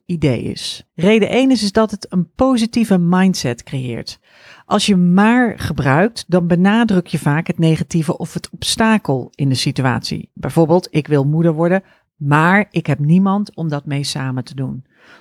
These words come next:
Dat geeft de indruk dat de wens om moeder te worden niet haalbaar is,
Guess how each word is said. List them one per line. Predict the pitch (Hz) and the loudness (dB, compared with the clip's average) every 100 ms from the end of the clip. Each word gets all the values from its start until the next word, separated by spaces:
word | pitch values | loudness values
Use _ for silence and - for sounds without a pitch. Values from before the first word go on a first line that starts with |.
| _ | _
Dat | - 147 | -6 -2
geeft | 208 208 | 2 0
de | - | 0
indruk | - 214 175 160 - | 0 2 2 0 0
dat | 147 | 0
de | 151 | 0
wens | 143 170 180 - - | 2 2 2 -2 -4
om | 160 | 0
moeder | 170 202 180 | 2 4 2
te | 151 | 0
worden | 147 156 | 0 2
niet | 175 175 | 2 2
haalbaar | 147 170 220 156 135 | 2 2 2 2 0
is, | 135 175 - | 0 -2 -2